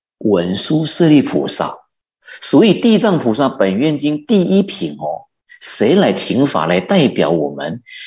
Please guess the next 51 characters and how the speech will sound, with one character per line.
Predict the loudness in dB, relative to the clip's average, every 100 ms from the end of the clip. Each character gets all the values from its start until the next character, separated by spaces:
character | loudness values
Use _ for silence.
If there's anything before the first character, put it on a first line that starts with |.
| -8
来 | -2 0
请 | 0 0 -2 -4 -8
教 | -2 0 0
释 | -4 -4 -4
迦 | -2 -4
牟 | -4 -8
尼 | -8
佛？ | -12 -12 -12 _ -6
是 | -2 0 4
文 | 4 4 4
殊 | 2 4 6
师 | 4 2
利 | 4 4
菩 | 2 -4
萨 | -4 -4 -4 -6 _ -4
来 | -4
请 | -2 -2 -2 -4 -2
教 | 0 0
释 | 0 -2
迦 | -2 -4
牟 | -6 -12
尼 | -12
佛。 | -10 -10 -10 _ _ _ _ _ _ _ -6
他 | -2
说 | 0 0
：“佛 | -2 0 0
啊， | 0 -2 -10 _ -6
哎， | -6 -6 -4
地 | 0 2
藏 | 2 2
王 | 2 0
菩 | -2
萨 | -2 -4
过 | -2 -2 0
去 | -2
是 | -2
怎 | -2 -4
么 | -8
修 | -6 -2 -2
行 | -4 -10 -10
的？ | -12 -14 _ _ _ _ _ _ _ _ _ _ _ _ _ -6
他 | -2 2
的 | 4
了 | 4 4 2
不 | 2 0
起 | 0 -8
在 | -2 -4
什 | -4
么 | -12
地 | -10 -8
方？ | -8 -8 -10